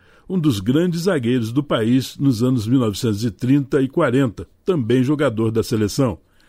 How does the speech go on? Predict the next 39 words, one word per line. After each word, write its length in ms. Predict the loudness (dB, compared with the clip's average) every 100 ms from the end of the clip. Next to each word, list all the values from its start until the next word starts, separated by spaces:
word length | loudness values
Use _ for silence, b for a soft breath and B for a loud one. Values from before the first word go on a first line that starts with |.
| b b
E 80 | 2
o 60 |
futebol 540 | 2 -2 -4 0 0 2
de 100 | 0
Ademir 380 | 0 0 2 2
da 120 | 0
Guia 440 | 2 4 4 0 b b
justificava 960 | b -4 -4 -4 -6 -2 0 2 0 0
o 60 |
conceito 580 | 0 -2 0 0 -2 -4
de 140 | -8
craque 480 | -2 0 0 -2 -4
que 120 | -2
ele 140 | 0 0
teve 300 | -2 0 0
enquanto 340 | 0 -2 -2
jogou. 400 | -2 2 2 2 -6 b b b b b
Um 100 | -2
dos 140 | 0 2
maiores 320 | 2 2 0
atacantes 640 | -2 -2 -2 0 0 0
do 80 | -6
futebol 340 | -6 -2 0 2
brasileiro 500 | 2 0 0 2 2
nas 200 | -2 0
décadas 480 | 0 0 -2 -2
de 80 | 0
mil 100 | 0
novecentos 400 | 0 -2 -2 -2
e 40 | -2
setenta 440 | -4 0 0 0
e 40 |
mil 100 | -2
novecentos 400 | -2 -2 -4 0
e 20 | 0
oitenta 580 | 0 0 0 2 0 -2 b b b
foi 160 | 2
Roberto 600 | 4 2 2 0 -2 -6
Dinamite, 580 | -2 0 2 0 -2 -16